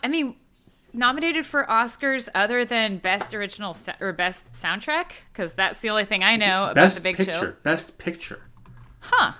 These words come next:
Speaker 1: It was
Speaker 2: Uh,
Speaker 1: a different time, eh?
Speaker 2: Yeah.
Speaker 1: Just, just
Speaker 2: Just
Speaker 1: really,
Speaker 2: nothing.
Speaker 1: really offering up those Oscars to
Speaker 2: Nothing good going.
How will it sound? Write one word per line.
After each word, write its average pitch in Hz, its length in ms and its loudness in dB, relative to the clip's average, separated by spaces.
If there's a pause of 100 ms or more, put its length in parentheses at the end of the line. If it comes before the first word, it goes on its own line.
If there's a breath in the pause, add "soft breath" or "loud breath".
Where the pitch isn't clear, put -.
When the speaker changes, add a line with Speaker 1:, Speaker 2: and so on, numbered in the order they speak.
(320)
Speaker 1:
It 233 40 2
was 202 260 6
Speaker 2:
Uh, - 20 2
Speaker 1:
a 165 40 0
different 311 520 -4
time, 247 320 -2
eh? 269 220 -6 (920 soft breath)
Speaker 2:
Yeah. 190 460 4
Speaker 1:
Just, - 360 -12 (1200 soft breath)
just - 300 -14
Speaker 2:
Just - 100 -20
Speaker 1:
really, 277 320 2
Speaker 2:
nothing. 285 340 2
Speaker 1:
really 262 260 0
offering 240 480 0
up 233 160 -2
those 220 260 -2
Oscars 156 760 -2
to 131 380 -6 (360)
Speaker 2:
Nothing 131 360 0
good 202 280 -2
going. 90 320 2